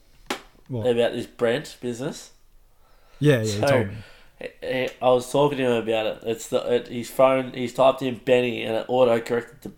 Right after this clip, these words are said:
Speaker 2: Brent. So that's why your new nickname's Brent.
Speaker 1: Yeah, that is unbelievable. Um, yeah, so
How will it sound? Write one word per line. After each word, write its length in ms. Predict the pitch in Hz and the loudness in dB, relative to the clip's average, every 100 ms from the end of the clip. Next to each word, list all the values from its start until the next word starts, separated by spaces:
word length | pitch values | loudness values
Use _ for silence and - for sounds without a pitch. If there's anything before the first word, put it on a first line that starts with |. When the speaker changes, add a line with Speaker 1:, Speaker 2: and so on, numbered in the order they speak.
| _ | _
Speaker 2:
Brent. 380 | 123 110 - - - _ _ | -2 -2 -6 -18 -20 _ _
So 140 | - | -4
that's 240 | 123 120 | -4 -2
why 160 | 127 120 | 2 4
your 100 | 110 | 2
new 160 | 110 110 | -2 -6
nickname's 480 | 117 - 107 107 101 - | -8 -6 -8 -8 -12 -6
Brent. 380 | 117 101 - - _ _ _ - - - _ _ _ - | -4 -4 -12 -20 _ _ _ -20 -20 -20 _ _ _ -10
Speaker 1:
Yeah, 160 | 107 110 - - - | -10 -10 -18 -16 -8
that 140 | 113 | -6
is 120 | 101 | -6
unbelievable. 560 | 101 98 101 104 95 95 - _ _ _ - - - - - _ _ | -6 -8 -8 -10 -10 -16 -20 _ _ _ -20 -20 -20 -20 -20 _ _
Um, 440 | 120 123 117 107 117 _ _ _ _ _ - - | -6 -6 -6 -8 -14 _ _ _ _ _ -20 0
yeah, 220 | 139 117 | 2 4
so 420 | 127 131 120 117 | 2 2 2 -2